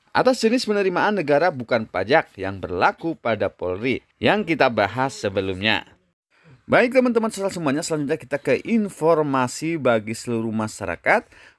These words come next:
pemilik E K T P. Jadi informasinya, pemerintah secara resmi akan mengintegrasikan penggunaan nomor induk kependudukan atau nik yang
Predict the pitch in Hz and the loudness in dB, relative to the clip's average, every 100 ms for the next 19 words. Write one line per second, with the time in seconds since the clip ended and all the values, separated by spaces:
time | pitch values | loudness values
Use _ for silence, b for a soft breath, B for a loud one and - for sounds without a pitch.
0 | _ 220 233 190 165 147 180 208 - _ | _ 2 2 0 -2 0 -2 -4 -16 _
1 | 123 110 - 107 107 _ 98 98 - 139 | -6 -6 -6 -6 -6 _ -10 -6 2 2
2 | 80 _ _ _ _ _ 226 _ _ _ | 2 _ _ _ _ _ -20 _ _ _
3 | - 92 190 214 156 135 123 110 113 196 | 0 4 4 4 2 0 0 -2 0 0
4 | 320 B B - 247 262 220 240 185 208 | 0 B B -6 0 2 2 0 0 2
5 | 196 190 165 208 - 123 151 - 175 190 | 2 0 -4 -6 -4 -6 -6 -4 -2 -2
6 | 170 151 151 139 120 143 123 104 110 107 | -2 0 2 2 0 -2 -2 -2 0 0
7 | 98 - 95 - 123 196 202 202 233 180 | -2 -12 -12 -2 0 0 -4 -4 -2 0
8 | 151 104 160 143 135 127 131 - 120 113 | 2 2 2 0 0 0 0 -2 -4 -4
9 | 127 - 175 - 139 127 113 104 151 131 | -4 -6 -10 -6 -4 -2 -2 -2 0 0
10 | - _ 98 98 - 92 87 127 220 _ | -2 _ -6 -6 -6 -6 -2 -4 -4 _
11 | _ 82 104 98 | _ -2 0 0